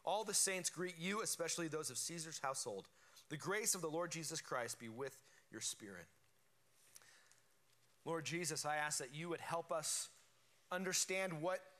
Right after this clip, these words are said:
you had Paul write these Philippians, and that we would understand how that applies to us, uh, what you want us to know and understand and what you want us to do.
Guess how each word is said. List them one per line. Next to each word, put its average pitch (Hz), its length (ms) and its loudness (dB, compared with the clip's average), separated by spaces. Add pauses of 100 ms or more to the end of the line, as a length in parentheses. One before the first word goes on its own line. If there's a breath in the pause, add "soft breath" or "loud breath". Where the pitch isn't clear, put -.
you 170 160 -4
had 170 340 2
Paul 175 320 0
write 165 300 -2
these 175 180 0
Philippians, 120 720 -6 (480 loud breath)
and 151 80 -2
that 151 100 -2
we 156 80 -2
would 151 100 -2
understand 156 400 -2
how 147 160 0
that 147 140 -2
applies 135 440 -2
to 131 80 -4 (100)
us, - 420 -2 (340 loud breath)
uh, 120 40 -2
what 160 220 -2
you 175 80 -2
want 165 160 0
us 151 140 0
to 135 80 -6
know 156 420 0
and 135 100 -4
understand 139 440 -4
and 135 120 -10
what 139 240 -2
you 151 100 -8
want 131 180 -4
us 131 140 -6
to - 120 -10
do. 113 300 -10